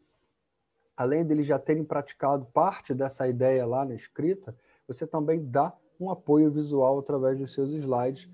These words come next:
mostrando exatamente pro aluno aquilo que você quer que ele produza naquele momento. Isso é interessante porque, já que eu não sou professor especialista,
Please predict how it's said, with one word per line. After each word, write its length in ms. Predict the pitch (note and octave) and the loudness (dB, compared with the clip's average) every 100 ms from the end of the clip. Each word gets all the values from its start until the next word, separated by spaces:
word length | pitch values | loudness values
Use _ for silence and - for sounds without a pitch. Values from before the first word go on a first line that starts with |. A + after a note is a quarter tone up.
| - | -10
mostrando 480 | D3+ D#3+ - E3 F#3+ | -6 -6 -2 -2 0
exatamente 520 | C#3+ E3+ F#3+ G3 F3 | -2 -4 -4 -6 -8
pro 140 | - F#3 | -8 -4
aluno 300 | D#3 C#3 D#3 | -2 -2 -4
aquilo 400 | - - G#3+ B3 | -6 -4 -4 -4
que 100 | A3+ | -8
você 260 | A3 - | -10 -10
quer 240 | - E3+ E3 | -8 -4 -4
que 140 | E3 | -4
ele 80 | E3+ | -6
produza 460 | - E3 C3+ C#3 C#3 | -4 -4 -2 -2 -4
naquele 280 | C3 C#3 | -6 -6
momento. 520 | C#3+ D3+ B2+ A2 A2+ _ _ _ _ _ _ | -4 -4 -6 -8 -14 _ _ _ _ _ _
Isso 200 | C3+ - | -10 -2
é 60 | D#3 | -2
interessante 580 | D3+ C#3 B2+ - G3+ - | 0 -2 -2 -6 -10 -10
porque, 460 | G3+ - - A2 - - _ - _ _ | -12 -2 2 2 0 -18 _ -20 _ _
já 160 | A2 A2+ | -8 -6
que 120 | - | -6
eu 40 | |
não 120 | B2+ E3 | -6 -6
sou 200 | - A#2+ | -2 -2
professor 380 | A#2+ A#2+ - | -2 -6 -8
especialista, 880 | A2+ - A2 - A2 B2+ G3 - - | -10 -10 -14 -10 -8 -6 -8 -8 -12